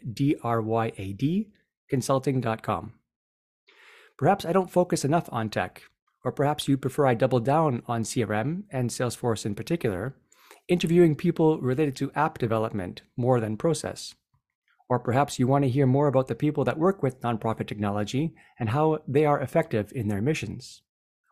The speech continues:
Or perhaps you enjoy things the way they are and don't want me to change a single thing. Either way, your feedback is valuable to me,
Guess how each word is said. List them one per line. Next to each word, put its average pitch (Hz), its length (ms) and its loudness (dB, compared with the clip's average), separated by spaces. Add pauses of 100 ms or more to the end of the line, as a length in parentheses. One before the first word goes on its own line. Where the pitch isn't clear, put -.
Or 147 100 4
perhaps 139 400 2
you 135 80 4
enjoy 120 260 2
things 113 260 -2
the 117 100 -2
way 110 100 0
they 110 140 2
are 185 280 4 (220)
and 98 140 -8
don't 135 160 2
want 143 120 -2
me 147 80 2
to 151 60 2
change 135 380 -2
a 123 40 -8
single 127 320 -2
thing. 95 300 -10 (1200)
Either 208 180 6
way, 151 200 6
your 143 160 2
feedback 147 480 0
is 156 140 0
valuable 123 440 0
to 110 140 -8
me, 98 220 -8